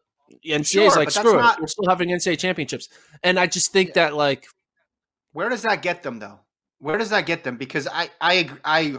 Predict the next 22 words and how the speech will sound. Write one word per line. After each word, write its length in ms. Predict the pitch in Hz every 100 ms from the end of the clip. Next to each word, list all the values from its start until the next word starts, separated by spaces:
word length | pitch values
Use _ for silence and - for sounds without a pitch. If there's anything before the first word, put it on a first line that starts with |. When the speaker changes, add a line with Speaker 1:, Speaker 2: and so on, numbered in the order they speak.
| -
Speaker 2:
I 140 | 160
wish 360 | 160 143 190 240
that 140 | 220 180
you 140 | 190
were 120 | 165
right, 300 | 135 120 101 _ _ _ _ _
but 300 | 120 151 - _ _ _
I 120 | - 214
see 180 | 240 226
the, 240 | 180 175
the 140 | 156
Olympics 460 | 147 175 175 147 - -
as 320 | 131 127 - _ _ _ _ _ _ _
elevating 600 | 165 214 185 180 175 165
track, 480 | 147 139 - - - _ _ _ _ _ _ _ _ -
as 160 | 139 135
putting 300 | _ 190 208
track 460 | 190 185 170 160 - _ _ _ _ _
in 80 | 147
front 240 | - 165
of 100 | 156
people 560 | 165 156 147 139 135